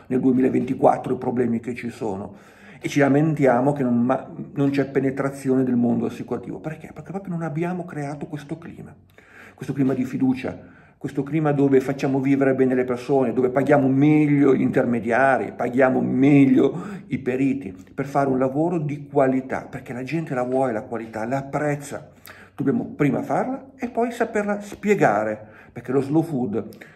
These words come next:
non è che ti fa, che ti vende la pasta dieci volte tanto la pasta normale, ipotesi, o il latte, e basta.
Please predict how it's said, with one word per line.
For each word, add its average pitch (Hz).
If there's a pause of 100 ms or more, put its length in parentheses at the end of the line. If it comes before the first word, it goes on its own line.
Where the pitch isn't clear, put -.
non 110
è 196
che 233
ti 160
fa, -
che 127
ti 123
vende 120
la -
pasta - (720)
dieci 135
volte -
tanto -
la 139
pasta -
normale, 113
ipotesi, - (560)
o 131
il 120
latte, - (760)
e 123
basta. -